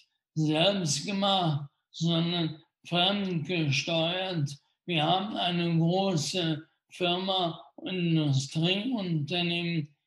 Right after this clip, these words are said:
in Wesseling und Godorf. Da sind im Moment viele hundert Mitarbeiter, die, ähm, bei einer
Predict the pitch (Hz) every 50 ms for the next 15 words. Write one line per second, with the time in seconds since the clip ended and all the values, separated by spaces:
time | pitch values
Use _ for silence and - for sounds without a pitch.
0 | _ _ - 180 170 165 165 160 170 180 170 151 - 143 160 170 170 170 165 165
1 | 165 151 147 147 - - _ _ _ - 175 170 160 156 147 139 143 143 151 139
2 | 147 170 170 175 190 214 208 208 214 220 214 208 202 180 156 139 143 143 - _
3 | _ _ _ _ - 180 180 160 165 165 160 151 156 175 180 190 190 185 170 160
4 | 156 160 156 160 170 180 185 185 175 156 143 139 143 - - _ _ _ _ _
5 | - - 196 214 220 254 277 262 214 190 170 165 175 196 196 196 190 185 180 175
6 | 165 160 156 139 - - - _ _ _ - 202 202 208 202 196 185 175 180 170
7 | 160 160 165 160 165 170 165 147 135 170 175 175 175 170 151 - - - _ _
8 | _ _ - 156 156 180 175 175 175 175 170 151 139 147 - - _ _ _ -
9 | 147 151 151 165 170 160 156 151 151 151 160 170 170 165 165 156 156 156 151 151
10 | 143 139 143